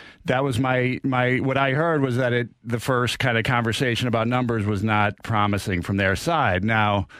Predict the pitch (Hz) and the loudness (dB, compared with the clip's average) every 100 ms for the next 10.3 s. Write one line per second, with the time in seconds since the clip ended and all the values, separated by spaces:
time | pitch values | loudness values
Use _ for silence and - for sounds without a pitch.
0 | - 135 135 147 127 123 117 110 101 92 | -6 -4 0 0 0 0 0 0 0 0
1 | - 131 135 107 104 110 - - - - | 0 0 2 2 2 -2 -8 -12 -20 -10
2 | - 135 175 156 139 - 127 147 185 202 | -2 0 2 0 0 -2 -2 0 0 0
3 | 156 147 143 139 139 135 131 127 - 123 | 0 0 0 0 0 0 0 0 -2 0
4 | 135 135 123 127 127 135 123 127 135 127 | 2 0 0 -2 -2 -2 0 0 0 -4
5 | _ _ - 117 135 135 135 117 - _ | _ _ -2 0 2 0 0 -4 -10 _
6 | - 120 127 131 143 139 131 127 131 113 | -4 0 0 0 -2 0 0 -2 -2 -2
7 | 127 175 160 127 120 117 107 117 123 123 | -2 0 0 0 0 0 0 -2 0 0
8 | 120 123 120 127 120 127 123 120 120 117 | 0 -2 0 0 0 0 0 0 0 0
9 | 123 117 120 120 117 104 113 135 82 - | 0 0 0 0 0 -2 0 0 0 -2
10 | 110 95 | 0 0